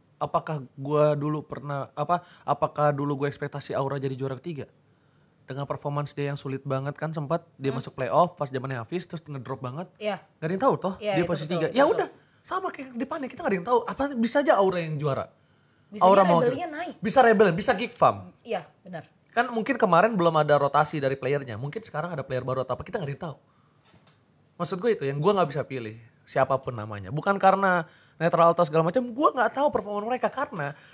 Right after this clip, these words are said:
Speaker 1: that's why di Liga Season sepuluh itu menentukan, eh, dan butuh performance yang bagus.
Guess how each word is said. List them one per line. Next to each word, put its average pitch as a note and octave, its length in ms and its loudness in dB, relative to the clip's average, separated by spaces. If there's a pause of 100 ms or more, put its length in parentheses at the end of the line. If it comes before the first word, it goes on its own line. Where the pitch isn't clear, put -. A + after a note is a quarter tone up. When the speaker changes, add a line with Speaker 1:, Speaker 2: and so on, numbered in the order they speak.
(220)
Speaker 1:
that's F3 280 -2
why F#3+ 360 6 (400)
di F#3 280 2
Liga F3+ 400 2
Season F3+ 240 -4
sepuluh F3+ 280 -2
itu F3+ 120 -4
menentukan, E3 1000 -6 (160)
eh, D3+ 500 -2
dan D3 180 -4 (200)
butuh D3 760 -4
performance C3 520 -12
yang C#3 80 -12
bagus. B2+ 640 -10